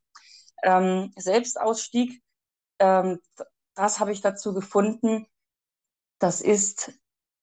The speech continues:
an der professionellen Suchthilfe vorbei, der Ausstieg aus einer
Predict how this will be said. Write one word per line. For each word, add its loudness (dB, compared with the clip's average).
an 2
der 4
professionellen 0
Suchthilfe -2
vorbei, 0
der -2
Ausstieg 2
aus -2
einer 0